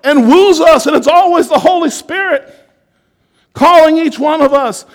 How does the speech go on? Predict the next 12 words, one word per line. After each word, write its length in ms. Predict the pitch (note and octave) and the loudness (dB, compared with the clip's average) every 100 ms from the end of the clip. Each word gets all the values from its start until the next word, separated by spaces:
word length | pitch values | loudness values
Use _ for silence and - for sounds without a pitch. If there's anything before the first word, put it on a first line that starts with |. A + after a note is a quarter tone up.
| - _ | -20 _
and 120 | A#3+ | -10
saying, 320 | - C#4+ C#4 | -6 -4 -2
"Now 200 | C4+ C#4+ | 0 0
you're 400 | C4+ G#3 B3+ F#4+ | 0 0 0 2
a 80 | D#4+ | 0
part 400 | - C#4+ D#4+ D4+ | 0 -2 0 2
of 160 | C4 A3+ | 0 0
that 280 | C#4+ C#4 A3+ | -2 -2 -2
number 600 | G#3+ C#4+ B3 A#3+ A3 - _ _ _ | 0 2 0 0 -4 -8 _ _ _
that 260 | A3+ A3+ - | -4 -4 -10
cannot 680 | - C#4 D#4+ D4 C#4+ A3+ | -4 -2 0 2 2 0
be 420 | F#3+ A#3 A#3+ A#3 | -8 -8 -8 -10